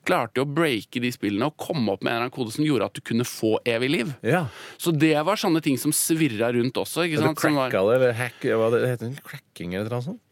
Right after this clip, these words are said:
Speaker 1: Jeg vet ikke hva de kalte det en gang, men da,
Speaker 2: Nei.
Speaker 1: da var det en ny kode man måtte skrive inn, og da, da plutselig kunne man begynne på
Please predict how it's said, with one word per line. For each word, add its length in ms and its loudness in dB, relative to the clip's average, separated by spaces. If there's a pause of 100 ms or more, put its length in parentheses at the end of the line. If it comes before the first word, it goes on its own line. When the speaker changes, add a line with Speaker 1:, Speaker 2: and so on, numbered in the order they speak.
Speaker 1:
Jeg 140 -4
vet 160 -8
ikke 100 -4
hva 80 2
de 80 0
kalte 240 -4
det 60 -2
en 100 -2
gang, 160 0
men 80 4
da, 140 4
Speaker 2:
Nei. 100 -2
Speaker 1:
da 100 2
var 140 2
det 80 0
en 80 4
ny 240 2
kode 320 0
man 160 2
måtte 240 -2
skrive 320 0
inn, 80 2
og 140 0
da, 260 0
da 160 -2
plutselig 400 -4
kunne 140 0
man 180 -2
begynne 480 -2
på 80 -6